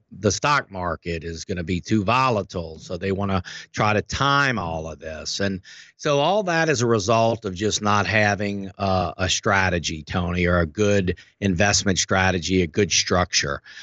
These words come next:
I mean, we can't do anything about inflation. We can't do anything about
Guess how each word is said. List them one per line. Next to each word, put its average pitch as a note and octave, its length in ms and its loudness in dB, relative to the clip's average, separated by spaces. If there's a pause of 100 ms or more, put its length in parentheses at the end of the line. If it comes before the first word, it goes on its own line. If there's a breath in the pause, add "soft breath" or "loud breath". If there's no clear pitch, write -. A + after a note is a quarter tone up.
(140 loud breath)
I B2 80 -2
mean, B2+ 160 2
we E3+ 100 4
can't E3 420 -2
do B2+ 280 2
anything G#2 640 0
about F#2+ 420 2
inflation. F#2 800 0
We F2+ 120 2
can't C3+ 320 0
do G#2+ 160 2
anything G#2 380 0
about F2+ 500 2